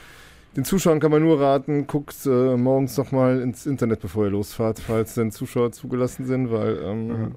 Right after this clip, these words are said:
Speaker 2: Also
Speaker 1: das
Speaker 2: zumindest hat, äh, hat ja die, die Stadt so, ich sag's mal, als Lehre dann auch aus der kurzfristigen Absage beschlossen, jetzt zwei Tage, äh, vorher
Speaker 1: Mhm.
Speaker 2: bekannt zu geben, findet statt oder nicht.
Speaker 1: Mhm.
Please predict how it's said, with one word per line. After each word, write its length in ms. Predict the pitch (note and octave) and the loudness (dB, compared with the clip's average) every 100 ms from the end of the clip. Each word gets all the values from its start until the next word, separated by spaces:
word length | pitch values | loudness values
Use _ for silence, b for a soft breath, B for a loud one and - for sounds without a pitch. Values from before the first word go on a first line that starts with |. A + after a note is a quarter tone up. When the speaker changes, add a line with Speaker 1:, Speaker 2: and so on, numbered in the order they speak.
| - | -10
Speaker 2:
Also 160 | - A#2 | -4 -2
Speaker 1:
das 100 | A#2+ | 0
Speaker 2:
zumindest 300 | C#3 D3+ E3+ | 4 4 2
hat, 160 | D3+ - | 0 0
äh, 140 | B2+ | -2
hat 160 | B2+ C3 | -2 2
ja 100 | B2 | 2
die, 280 | A#2 A2+ G#2 | 2 0 0
die 420 | G2+ G2+ F#2+ G2+ | -2 -2 -4 -6
Stadt 320 | - B2+ - | 0 0 0
so, 380 | - - G2+ - _ - D#2+ A#1+ - E2+ | -6 -4 -4 -6 _ -20 -20 -20 -12 -10
ich 80 | - | -2
sag's 240 | G2 - | -2 0
mal, 180 | G2 - | -2 -2
als 200 | F#2 - | -6 -2
Lehre 380 | F#2+ A2 C#3 C#3 | 4 6 6 2
dann 200 | A#2+ A#2 | 0 -2
auch 440 | A#2 - - - | -6 -8 -14 -18
aus 200 | F2 G2 | -14 -8
der 100 | - | -6
kurzfristigen 760 | G2+ B2+ - - A2+ - A2 G#2+ | -4 -6 -4 -4 -2 0 0 0
Absage 460 | - - A2+ G#2 G2 | -4 -2 0 0 -2
beschlossen, 720 | F#2+ G#2+ A2 - G#2+ G#2+ F#2+ | -2 0 0 2 0 0 -2
jetzt 240 | G2+ - - | -6 -6 -2
zwei 240 | - A2+ | 2 2
Tage, 500 | A2+ G#2+ G#2 G2+ G2 - | 2 0 2 0 -2 -8
äh, 100 | G2+ | -10
vorher 540 | - A#2+ B2 C#3+ C#3+ | -2 4 6 4 2
Speaker 1:
Mhm. 40 | - | -2
Speaker 2:
bekannt 280 | - A#2+ | -2 -2
zu 140 | - B2 | -2 -4
geben, 360 | A#2 A2+ A2+ - | -2 0 -2 0
findet 260 | A#2 G#2 | -2 -2
statt 260 | - G#2 - | -2 -6 -6
oder 160 | F#2+ F#2 | -4 0
nicht. 240 | C#3 A2+ | 0 0
Speaker 1:
Mhm. 220 | G#2 A2 | -2 -2